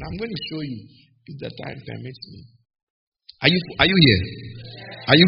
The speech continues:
following? Okay. So it says, it says, "Do not what? Love the world." Put it back on, on, on the board for me,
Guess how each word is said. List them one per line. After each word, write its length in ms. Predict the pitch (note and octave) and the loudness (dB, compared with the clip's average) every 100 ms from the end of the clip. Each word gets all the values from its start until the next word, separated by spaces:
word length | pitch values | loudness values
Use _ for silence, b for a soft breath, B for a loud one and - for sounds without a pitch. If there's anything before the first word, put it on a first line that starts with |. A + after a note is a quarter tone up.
| E3+ | 8
following? 380 | E3 D3+ C3 G2+ - - - - - - - _ _ _ - | 8 10 8 4 -4 -10 -12 -12 -12 -14 -18 _ _ _ -16
Okay. 320 | G2 - - - _ _ _ B B - | -16 -14 -16 -18 _ _ _ B B -4
So 100 | - - | -2 -2
it 120 | - | -4
says, 180 | A3+ G3 - B B B _ - | -4 -4 -8 B B B _ -6
it 80 | F3+ | -4
says, 100 | B3 F#3+ | -4 0
"Do 80 | G#3+ B3 | 4 4
not 180 | E4 E4+ A3+ | 4 2 2
what? 160 | D3+ G#2+ C3 F3 | 0 -4 -6 -4
Love 180 | A3 A3+ E3 | -4 -2 0
the 80 | |
world." 220 | C#3+ B2 - - - _ - | 0 -2 -8 -18 -20 _ -10
Put 80 | C4 | -6
it 120 | G3+ | -2
back 180 | D3+ D3 - - | -2 -4 -10 -20
on, 100 | A#2+ | -20
on, 180 | A#2 E3 - | -20 -20 -16
on 60 | A#2 A2+ | -14 -12
the 60 | |
board 180 | G#2+ A#2+ | -10 -10
for 120 | - G#2 | -12 -14
me, 160 | G2+ | -14